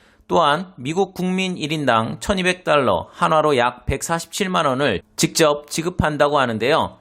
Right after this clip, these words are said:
연소득 칠만 오천 달러 이하의 자국민들에게 지급된다고 합니다. 아일랜드는 매주 삼백 유로, 한화로 사십만 원씩 지급한다고 합니다.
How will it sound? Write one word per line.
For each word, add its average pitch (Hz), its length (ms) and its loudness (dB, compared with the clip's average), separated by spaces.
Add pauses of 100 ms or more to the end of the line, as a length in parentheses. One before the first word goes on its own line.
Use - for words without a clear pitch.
(120)
연소득 160 580 0
칠만 180 500 0
오천 143 380 -4
달러 147 300 4
이하의 120 540 0
자국민들에게 147 1160 -2
지급된다고 127 680 -2
합니다. 90 400 -4 (220)
아일랜드는 170 800 0
매주 139 400 -2
삼백 190 500 -4
유로, 117 400 -2
한화로 156 640 0
사십만 147 600 -2
원씩 165 480 -4
지급한다고 131 640 -4
합니다. 98 360 -4